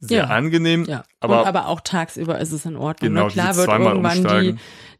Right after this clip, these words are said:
Speaker 2: die Fahrt lang, aber nichtsdestotrotz ist es schneller, als mit dem Auto zu fahren, mal abgesehen davon, dass es umweltschonender ist.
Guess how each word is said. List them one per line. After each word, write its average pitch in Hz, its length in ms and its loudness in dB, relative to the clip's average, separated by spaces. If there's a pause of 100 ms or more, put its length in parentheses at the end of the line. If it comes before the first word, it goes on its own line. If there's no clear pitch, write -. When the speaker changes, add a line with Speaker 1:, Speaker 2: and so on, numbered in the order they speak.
Speaker 2:
die 185 180 0
Fahrt 175 360 0
lang, 185 440 2
aber 160 500 -2
nichtsdestotrotz 175 1000 -2
ist 170 180 -4
es 170 200 -2
schneller, 175 340 2
als - 160 -4
mit 175 100 0
dem - 60 -6
Auto 180 260 -2
zu - 140 -10
fahren, 165 500 -2
mal 160 220 -2
abgesehen 170 480 -2
davon, 151 320 -2
dass 151 140 -4
es 160 100 -6
umweltschonender 143 720 -4
ist. - 180 -18